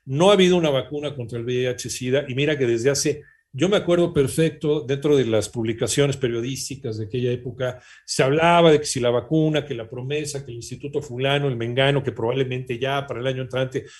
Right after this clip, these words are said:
nunca se tuvo la vacuna. En este momento se está probando con una vacuna contra el V I H.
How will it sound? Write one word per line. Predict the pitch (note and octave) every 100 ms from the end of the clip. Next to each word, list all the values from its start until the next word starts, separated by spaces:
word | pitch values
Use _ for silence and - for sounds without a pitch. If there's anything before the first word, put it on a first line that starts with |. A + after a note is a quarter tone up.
| _
nunca | D3+ F3+ G3 F#3+
se | -
tuvo | C3+ D3 C#3
la | A#2+
vacuna. | G#2 - - _ _ _ _
En | C#3
este | E3+ F3
momento | F#3+ E3 E3+ E3
se | D3
está | C3 - A3
probando | A3 E3 E3+ E3+
con | C3+
una | C#3 C#3+
vacuna | A#2 - B2 A#2
contra | A2 G2 G2+
el | G2+
V | A2
I |
H. | A#2 -